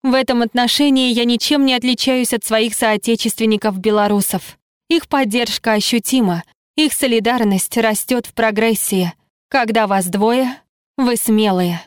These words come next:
Когда вас сто, вы храбрые. Когда вас тысячи,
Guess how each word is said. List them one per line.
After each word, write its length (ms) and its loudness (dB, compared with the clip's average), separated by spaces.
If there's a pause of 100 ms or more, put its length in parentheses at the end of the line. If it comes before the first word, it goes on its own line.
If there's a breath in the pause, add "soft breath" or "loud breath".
(240)
Когда 440 0
вас 220 0
сто, 480 -2 (400)
вы 220 2
храбрые. 600 -2 (420)
Когда 380 0
вас 320 -2
тысячи, 720 0